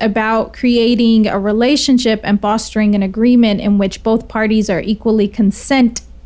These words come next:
consenting and, um, mutually benefiting from.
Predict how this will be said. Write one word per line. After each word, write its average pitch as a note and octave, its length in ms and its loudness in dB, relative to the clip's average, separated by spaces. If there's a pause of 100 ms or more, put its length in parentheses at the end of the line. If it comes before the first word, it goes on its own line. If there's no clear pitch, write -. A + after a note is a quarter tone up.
(140)
consenting A3 840 0
and, G3+ 440 -2 (400)
um, F#3+ 540 -2
mutually A#3+ 960 2 (600)
benefiting A3 720 0
from. - 560 -8